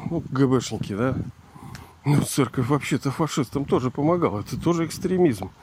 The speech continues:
А сколько пидорасов, всяких педофилов она плодит.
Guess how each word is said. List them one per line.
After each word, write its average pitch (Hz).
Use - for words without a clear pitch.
А 123
сколько -
пидорасов, 139
всяких 113
педофилов 143
она 139
плодит. 123